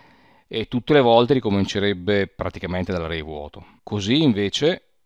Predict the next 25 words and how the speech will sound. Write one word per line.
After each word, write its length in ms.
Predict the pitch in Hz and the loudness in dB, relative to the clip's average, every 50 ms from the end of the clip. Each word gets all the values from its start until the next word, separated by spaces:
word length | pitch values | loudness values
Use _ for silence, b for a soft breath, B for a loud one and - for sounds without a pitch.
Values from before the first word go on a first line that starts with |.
| _ _ _ _ _ _ | _ _ _ _ _ _
passo 300 | - 98 90 92 - - | -6 -6 -4 -4 -6 -8
l'indirizzo 720 | 87 85 87 92 95 95 98 95 90 - - 143 180 254 _ - - _ _ _ _ - | -8 -6 -6 -4 -4 -4 -6 -6 -6 -4 -2 -2 -2 -4 _ -20 -20 _ _ _ _ -10
e 140 | 104 98 - | -10 -8 -8
ciascuna 600 | - - 113 95 - - _ - - 170 156 135 113 | -8 -6 -6 -6 -6 -8 _ -6 -2 2 2 2 2
chiamata 400 | - 110 110 123 127 120 - 104 | 2 0 2 2 2 2 2 -2
di 100 | 95 90 | -4 -4
funzione 760 | - 110 101 98 - - - 135 127 117 98 85 78 78 | -4 -2 -2 -2 -2 -2 0 2 4 4 2 0 -2 -6
su 140 | 78 - - | -10 -12 -12
un 460 | 87 85 85 85 80 82 85 82 82 85 85 | -10 -10 -10 -12 -12 -12 -12 -12 -12 -10 -10
nuovo 280 | 82 87 98 101 95 | -6 -6 -4 -4 -6
carattere 680 | - - 98 101 101 95 90 _ - 87 85 82 78 - _ - | -4 -2 2 2 2 2 2 _ -8 -8 -6 -6 -8 -10 _ -10
letto 360 | - 92 98 98 95 - - | -6 -4 -4 -4 -4 -6 -6
dal 140 | 87 117 147 | -6 -6 -6
file 460 | - - - 95 95 104 127 160 180 - b b b b b b b | -4 0 2 4 4 4 2 0 -4 -8 b b b b b b b
andrà 540 | b 110 123 143 156 147 - 120 120 131 139 | b 0 2 2 4 4 4 4 4 4 4
a 80 | 131 - | 2 2
costruire 720 | - 120 117 113 - - 175 160 139 123 117 120 131 147 147 | -2 -6 -8 -8 -8 -8 -6 -2 0 0 2 2 2 2 0
sull'array 640 | - - - 113 107 101 98 98 95 95 107 123 | -2 -4 -6 -6 -4 0 0 0 2 2 2 2
delle 180 | 123 107 98 101 | 2 2 2 0
frequenze 640 | - 151 160 - 117 101 95 95 107 110 - 139 | -2 -4 -6 -2 -2 0 0 0 0 0 -2 -2
già 140 | 107 98 113 | 2 2 2
modificato 640 | 104 101 95 98 92 - 113 - 95 85 85 - 117 | 2 2 0 -2 -6 -8 -6 -2 -2 -2 -2 -2 -2
dalle 180 | 101 98 92 90 | -2 -2 -2 -2
precedenti 480 | - 101 87 - 101 90 85 82 87 | -4 -6 -4 -4 -4 -4 -4 -6 -8
chiamate. 460 | 82 - 80 76 73 76 87 - - | -8 -8 -8 -8 -8 -12 -14 -18 -20